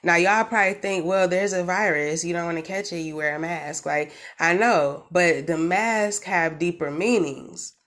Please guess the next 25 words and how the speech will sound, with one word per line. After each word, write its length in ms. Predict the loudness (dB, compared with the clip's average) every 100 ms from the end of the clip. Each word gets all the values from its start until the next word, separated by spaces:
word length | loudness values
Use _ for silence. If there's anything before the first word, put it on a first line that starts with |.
| _ _ _ -4
I 120 | 2 4
believe 320 | 4 4 2
this 160 | 0
shit 140 | 0 0
is 120 | -2
connected 480 | -2 -2 -2 -4 -8
to 120 | -2
some 200 | -2 -2
D-, 180 | -2 -4
uh, 380 | -2 0 2 0
to 140 | -2
some 180 | -2 0
alien 480 | 2 4 4 2 -2
shit. 460 | -6 -6 -8 -10 -18 _ _ _ _ _
I 100 | 0
believe 300 | 2 4 4
it's 140 | 4 2
a 100 | 0
reason 400 | 2 2 2 -2
why, 460 | 0 2 2 0 0
um, 680 | 0 0 0 -2 -4 -8 -12 _ _ _ _ _ _ -4
we 140 | 0 2
wear 260 | 4 4
a 40 | 2
mask. 680 | 2 0 -2 -8 -10 -12